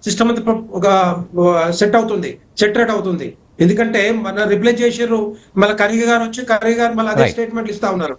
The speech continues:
Speaker 1: ఇవన్నీ కూడా తప్పు, ఇవన్నీ కూడా వాళ్ళు, వాళ్ళు ఇష్టం వచ్చినట్టు మాట్లాడడం కరెక్ట్ కాదు. ఇక్కడ వాళ్ళు
Speaker 2: Right.
Speaker 1: చేయాల్సింది ఏంటంటే తెల-, దేశ ప్రజలకి మొన్న మరి త-, సరే, రెండు వేల ఇరవై నాలుగు ఎన్నికల్లో తొంభై తొమ్మిది సీట్లు వచ్చినాయి కదా,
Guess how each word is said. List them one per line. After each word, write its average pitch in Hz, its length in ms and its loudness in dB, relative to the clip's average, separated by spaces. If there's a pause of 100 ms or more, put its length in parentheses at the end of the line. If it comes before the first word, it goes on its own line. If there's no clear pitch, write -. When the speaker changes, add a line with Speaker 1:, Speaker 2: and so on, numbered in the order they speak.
(380)
Speaker 1:
ఇవన్నీ 214 240 4
కూడా 262 160 0
తప్పు, 233 380 0 (100)
ఇవన్నీ 226 280 0
కూడా 170 280 -4 (380)
వాళ్ళు, 202 220 2
వాళ్ళు 202 240 0
ఇష్టం - 220 -4
వచ్చినట్టు 240 340 -2
మాట్లాడడం 214 380 0
కరెక్ట్ 214 300 -2
కాదు. 208 320 2
ఇక్కడ 180 220 -4 (600)
వాళ్ళు 180 160 4
Speaker 2:
Right. 185 40 2
Speaker 1:
చేయాల్సింది 240 480 0
ఏంటంటే 220 520 0 (280)
తెల-, 220 240 2 (140)
దేశ 233 220 0
ప్రజలకి 233 600 -2 (180)
మొన్న 247 220 4
మరి 254 200 0
త-, 233 180 -8
సరే, 240 400 -2
రెండు 214 180 2
వేల 240 300 2 (380)
ఇరవై 226 220 4
నాలుగు 254 260 -2
ఎన్నికల్లో 233 720 -2 (240)
తొంభై 233 260 2
తొమ్మిది 254 280 -2
సీట్లు 269 220 0
వచ్చినాయి 240 280 0
కదా, 226 280 0